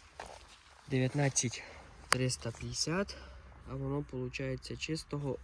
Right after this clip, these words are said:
вісімнадцять чотириста шістдесят. Ну, якби ті сто грам там не, не беремо в, е, рахунок, а один кілограм вони якби, е, у нас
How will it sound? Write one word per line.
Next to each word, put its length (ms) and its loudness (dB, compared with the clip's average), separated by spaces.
вісімнадцять 800 -2
чотириста 600 4
шістдесят. 480 -4
Ну, 100 4
якби 280 2
ті 160 4
сто 320 0
грам 340 0
там 280 -2
не, 100 0
не 140 0
беремо 500 2
в, 100 0
е, 440 -2
рахунок, 520 -2
а 180 -2
один 300 2
кілограм 540 0
вони 300 0
якби, 380 0
е, 60 0
у 40 -2
нас 340 -2